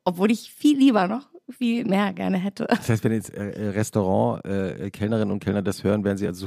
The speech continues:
Speaker 2: zukünftig einfach dann deinen Stopp einfach ignorieren, so einfach weiter
Speaker 1: Das wär
Speaker 2: Parmesan.
Speaker 1: lustig,
Speaker 2: Ja.
Speaker 1: ja. <laughs>
Speaker 2: Große Menschheitsfrage beim, äh,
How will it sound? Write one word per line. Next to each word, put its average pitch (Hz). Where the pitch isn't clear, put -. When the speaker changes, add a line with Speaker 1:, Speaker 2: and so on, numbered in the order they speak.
Speaker 2:
zukünftig -
einfach 87
dann 87
deinen 85
Stopp -
einfach 82
ignorieren, 82
so -
einfach -
weiter 80
Speaker 1:
Das -
wär 170
Speaker 2:
Parmesan. 160
Speaker 1:
lustig, 170
Speaker 2:
Ja. 180
Speaker 1:
ja. -
<laughs> -
Speaker 2:
Große 160
Menschheitsfrage 123
beim, 104
äh, 95